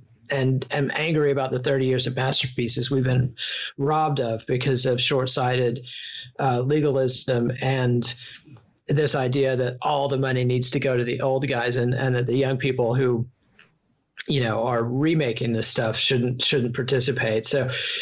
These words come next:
but that's, that's a little bit of a side turn. And back to our narrative,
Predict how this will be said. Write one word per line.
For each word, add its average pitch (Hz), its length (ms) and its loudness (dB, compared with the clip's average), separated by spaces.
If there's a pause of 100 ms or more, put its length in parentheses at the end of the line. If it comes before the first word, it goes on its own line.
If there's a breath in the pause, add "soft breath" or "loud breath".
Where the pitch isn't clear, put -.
(160 loud breath)
but 156 120 0
that's, 170 300 -2
that's 156 240 -2
a 143 40 0
little 139 240 0
bit 127 160 0
of 120 100 -2
a 127 60 0
side 123 300 0
turn. 120 300 2
And 127 240 -4 (280)
back 233 240 -2
to 208 80 -2
our 147 100 0
narrative, 139 560 0